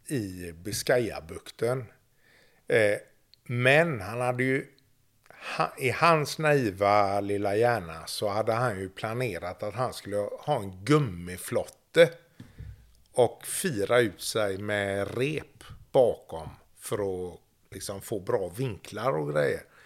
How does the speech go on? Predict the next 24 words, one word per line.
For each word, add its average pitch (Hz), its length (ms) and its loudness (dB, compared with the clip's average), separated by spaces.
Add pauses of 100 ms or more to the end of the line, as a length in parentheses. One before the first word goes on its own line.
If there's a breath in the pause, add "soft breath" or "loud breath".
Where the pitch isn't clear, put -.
(1120 soft breath)
Och 113 160 2
samtliga 139 920 4
på 165 160 2
båten 156 420 4
hade 104 180 -4
ju 104 80 -4
sagt - 280 -4
till 101 200 -6
han: 107 140 -10
"Du 101 80 -12
kan 143 200 -2
inte 117 160 -10 (300)
ta 185 220 0
den 139 220 -4
lilla... 101 420 -4 (760)
Det - 80 -10
är 98 40 -6
ju 95 40 -6
en 95 280 -10
badbåt, 135 920 6
såna 120 320 -2
som 113 100 -4
ungar 131 600 0
har, 170 300 4